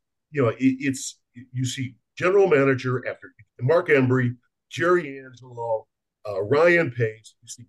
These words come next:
guy after guy coming as the general manager, supposed to be in charge of the thing, because the McCaskies, who owned this sta-, this team forever,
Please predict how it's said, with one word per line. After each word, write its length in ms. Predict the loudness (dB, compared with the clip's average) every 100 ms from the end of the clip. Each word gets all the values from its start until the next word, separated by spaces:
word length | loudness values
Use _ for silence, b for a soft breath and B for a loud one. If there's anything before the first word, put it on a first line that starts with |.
| -6
guy 320 | -2 2 2
after 160 | 0 -4
guy 120 | -6
coming 220 | -4 -6
as 120 | -6 -12
the 80 | -16 0
general 320 | 2 4 4
manager, 260 | 4 2 -2
supposed 260 | -6 -6 -6
to 80 |
be 40 | -12
in 60 | -12
charge 380 | -2 0 0
of 60 | -4 _
the 80 | -14
thing, 120 | -14 b _ _
because 260 | -8 -6 -4
the 80 | -6
McCaskies, 480 | -2 -2 -2 -4 -6 -8 _ -4
who 280 | -2 -2 -6 -2
owned 320 | 2 4 2 -2
this 240 | -2 -4
sta-, 240 | -6 -8 -8 -12
this 220 | -16 -18 _ _
team 240 | -6 -6 -2
forever, 480 | 0 2 0 -4